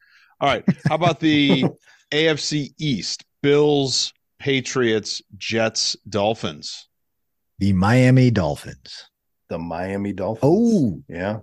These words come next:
Speaker 1: Two morons.
Speaker 2: Yeah.
Speaker 1: Buffalo
Speaker 2: <laughs>
Speaker 1: Bills, again, just like last year. I was a year early on the Bills. All right, big one. A F C North. Who you got winning the division?
Speaker 2: Your Cincinnati Bengals.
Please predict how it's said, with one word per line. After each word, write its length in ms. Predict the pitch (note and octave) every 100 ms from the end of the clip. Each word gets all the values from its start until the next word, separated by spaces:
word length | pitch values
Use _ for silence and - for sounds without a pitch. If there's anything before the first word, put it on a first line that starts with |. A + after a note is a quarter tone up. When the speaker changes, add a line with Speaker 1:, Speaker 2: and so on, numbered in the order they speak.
| - _ _
Speaker 1:
Two 200 | - F#3
morons. 720 | D3 B2+ A2+ G#2 F#2+ F#2 - - _ _ _ _
Speaker 2:
Yeah. 180 | - F#2
Speaker 1:
Buffalo 440 | - D#3 D#3+ D#3+ D3
Speaker 2:
<laughs> 0 |
Speaker 1:
Bills, 600 | C#3+ C3+ A#2 G2+ - D#3+ - D3 C#3
again, 680 | - A#2+ C#3+ C3+ A2+ F#2+ F2 _ -
just 260 | D3 D3
like 180 | D#3 C3
last 340 | C3+ C3 A#2+
year. 80 | A#2
I 80 | A2+
was 160 | A#2+ A#2
a 40 |
year 260 | B2+ D3+ D#3+
early 540 | E3 D#3 C3 G#2+ G2 _
on 140 | A#2
the 80 | A#2+
Bills. 280 | A2+ A#2 G#2
All 140 | B2+
right, 180 | B2+ A2+ F#2 F#2+
big 160 | D#3+
one. 340 | C#3 A#2 G2 F2+ _ _ _ _
A 180 | A#2 B2
F 80 | C3
C 240 | - C#3+
North. 480 | C3+ C#3 C#3 G#2+ F#2 - _ _ _ _
Who 80 | A#2
you 100 | A#2
got 220 | A#2 A2+
winning 200 | A#2 A#2
the 80 | A#2
division? 480 | A#2 A2 G#2+ E2+ D#2+ _ _ _
Speaker 2:
Your 840 | F#2+ A2 C3 E3+ D#3 C#3 F3 F#3+ - _ _ _ _
Cincinnati 800 | - - C3+ D3+ F#3 F3+ F3 F3+
Bengals. 760 | F3+ C#3+ G#2+ F#2 C#2+ - -